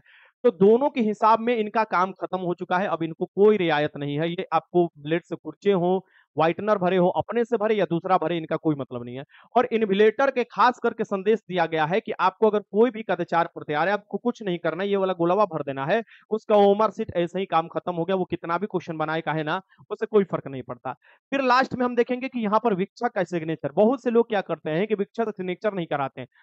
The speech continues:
वो अपना गलती कर रहे हैं। वीक्षक को ध्यान में रखकर यहाँ पर signature करा लेना है और यहाँ पर अपना signature कर देना है। जो भी आप signature किए होंगे, वो वहां पर आपको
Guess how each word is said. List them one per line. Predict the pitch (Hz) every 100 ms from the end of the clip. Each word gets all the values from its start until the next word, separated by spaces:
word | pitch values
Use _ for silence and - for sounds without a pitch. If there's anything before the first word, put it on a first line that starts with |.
| _
वो | 208
अपना | 208 - 254
गलती | 247 226 220
कर | 175
रहे | 147
हैं। |
वीक्षक | 151 - - 262
को | 240
ध्यान | 208 196 220
में | 220
रखकर | 208 214
यहाँ | 196
पर | 196
signature | 180 170 170 -
करा | 196 196
लेना | 196 190
है | 233 - -
और | 226
यहाँ | 220 196
पर | 196
अपना | 185 190 175
signature | - 160 151 156
कर | 156 139
देना | 139 143
है। | 156 196 - _ _
जो | 214 226
भी | 233
आप | 190 185 _
signature | 160 165 160 160
किए | -
होंगे, | 180 190 214
वो | 196 170
वहां | 156 160
पर | 156
आपको | 151 -